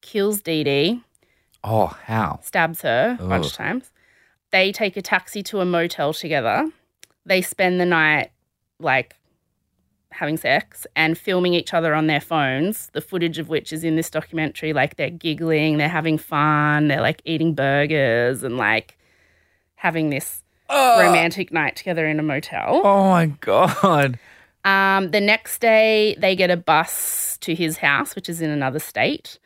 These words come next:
Speaker 1: um, and she moves in with him and his parents. And she posts those statuses on Facebook because she said a couple days later she started to feel really guilty about the idea of no one finding her mother's body.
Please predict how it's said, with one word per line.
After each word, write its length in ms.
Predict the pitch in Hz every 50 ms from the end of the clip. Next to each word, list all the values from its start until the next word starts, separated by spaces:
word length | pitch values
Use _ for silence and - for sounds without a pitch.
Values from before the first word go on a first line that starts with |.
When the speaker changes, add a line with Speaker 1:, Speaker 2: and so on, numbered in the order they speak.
| _ _ _ _ _ _ _ _
Speaker 1:
um, 240 | - 170 165 165 160
and 120 | 160 175
she 220 | 170 - - 180 190
moves 260 | 190 190 185 180 175
in 160 | 175 170 175
with 160 | 175 175 175
him 300 | - - 175 165 165 160
and 140 | - - 165 160
his 240 | 180 175 175 180 - _
parents. 640 | - - 185 - 427 - - 85 - _ - - - _ _ - _ _ _ _ _ -
And 320 | 185 180 180 185 190 190
she 240 | 196 - - 220 202
posts 680 | 185 - - - - 214 226 - 247 - - - - -
those 340 | - 208 196 185 185 180 175
statuses 720 | - - - - 180 170 180 196 202 - - 175 160 170
on 120 | 160 165
Facebook 640 | - - 202 214 233 254 - - - 180 175 - -
because 260 | - 175 - 196 180
she 180 | - - - 180
said 500 | - - 190 175 170 170 170 170 165 -
a 60 | - 165
couple 340 | - - 196 - - 214
days 220 | 208 202 190 185 180
later 400 | 170 160 160 160 160 165 160 - -
she 200 | - - 165 160
started 400 | - - 180 165 160 160 165 175
to 60 | 208
feel 240 | 190 - 196 180 170
really 260 | 160 165 165 160 160
guilty 440 | 151 - - 151 147 - - 190 170
about 260 | 151 147 143 143 -
the 100 | - 165
idea 380 | 147 147 151 147 151 151 147 147
of 80 | 147
no 240 | 151 165 156 143 147
one 220 | 143 143 135 143 151
finding 480 | - - 139 135 147 196 156 147 151
her 100 | 165 151
mother's 320 | 139 143 - 139 156 156 170
body. 500 | - - 107 107 - - 277 359 403